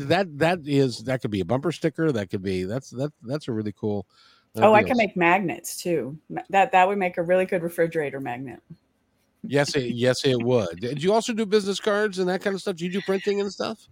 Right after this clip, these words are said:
Speaker 2: Not printing, no, but, uh, design, graphics, yes.
Speaker 1: Ah, very, very good. Where'd you come up with all this talent?
Speaker 2: Um, it's a natural. It's God-given.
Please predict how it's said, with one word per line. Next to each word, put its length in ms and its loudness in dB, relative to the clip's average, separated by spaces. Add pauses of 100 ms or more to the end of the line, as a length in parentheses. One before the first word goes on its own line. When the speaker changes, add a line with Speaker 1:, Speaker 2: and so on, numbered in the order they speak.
Speaker 2:
Not 240 8
printing, 580 2
no, 260 6
but, 160 6
uh, 140 8
design, 640 4
graphics, 800 2
yes. 420 -8 (480)
Speaker 1:
Ah, 280 -6
very, 320 -6
very 260 -4
good. 120 -8 (260)
Where'd 220 4
you 60 -6
come 180 -4
up 120 0
with 140 -2
all 100 4
this 180 -4
talent? 420 -8 (760)
Speaker 2:
Um, 420 6 (260)
it's 200 -4
a 40 -2
natural. 680 0
It's 140 -4
God-given. 800 -2